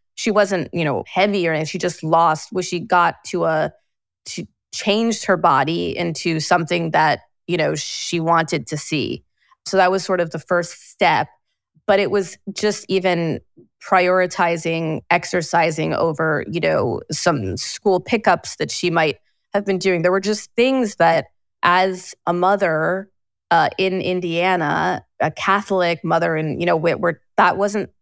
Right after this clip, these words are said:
she, nothing she did was quote unquote correct or allowed, but she did all those things.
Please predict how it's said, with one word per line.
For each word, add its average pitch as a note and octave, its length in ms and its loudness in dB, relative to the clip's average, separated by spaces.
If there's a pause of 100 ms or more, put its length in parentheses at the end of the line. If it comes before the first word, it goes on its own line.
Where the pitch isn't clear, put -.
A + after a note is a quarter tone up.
(280)
she, - 320 -4
nothing A#3+ 460 2
she G#3+ 260 -4
did E3+ 420 0
was D#3+ 460 -2 (240)
quote F#3+ 220 2
unquote E3+ 360 0
correct D3 640 0 (320)
or F#3 160 4
allowed, D#3+ 640 2 (480)
but F#3+ 120 -2
she F#3+ 160 -2
did E3+ 180 2
all C#3 140 2
those - 220 -4
things. - 380 -8